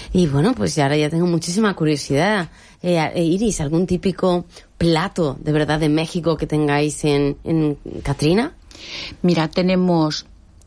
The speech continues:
Speaker 2: eh, la cochinita pibil. La cochinita pibil es un, es carne de cerdo adobada con achote,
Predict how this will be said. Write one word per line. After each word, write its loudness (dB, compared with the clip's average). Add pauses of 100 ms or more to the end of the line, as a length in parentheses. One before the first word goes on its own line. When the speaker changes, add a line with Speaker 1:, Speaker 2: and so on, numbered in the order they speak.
(160)
Speaker 2:
eh, 2 (520)
la 0
cochinita 0
pibil. 0 (380)
La -2
cochinita 0
pibil 2
es -2
un, 2 (1600)
es -4 (120)
carne 0
de 0
cerdo -2 (600)
adobada 2
con 2
achote, -2